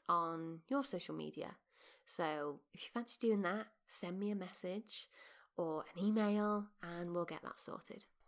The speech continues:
Okay, so if you listen to this in, uh, real time, you know, in, in the week that it's come out, in the U K, it's Mental Health Awareness Week. And I never really schedule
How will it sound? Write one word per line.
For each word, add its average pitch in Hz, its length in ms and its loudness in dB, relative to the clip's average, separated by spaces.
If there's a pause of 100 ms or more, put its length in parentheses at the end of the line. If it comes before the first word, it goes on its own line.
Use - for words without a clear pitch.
Okay, 214 320 0
so 180 140 -2
if 175 140 0
you 202 80 8
listen 233 280 4
to 339 100 -2
this 190 500 2
in, 170 440 -4 (460)
uh, 165 240 -4
real 190 220 2
time, 165 420 -6
you 170 80 -4
know, 156 160 -4
in, 156 240 -2
in 170 240 -4
the 160 280 -2
week 180 280 0
that 165 120 -6
it's - 140 -4
come 180 200 -4
out, 147 300 -6 (420)
in 226 140 8
the 254 60 8
U 247 140 4
K, 170 380 0
it's - 200 -4
Mental 175 420 -6
Health 165 320 -6 (180)
Awareness 156 520 -4
Week. - 380 -12 (560)
And 175 480 0 (500)
I 262 120 4
never 381 300 2
really 349 220 6
schedule 262 520 0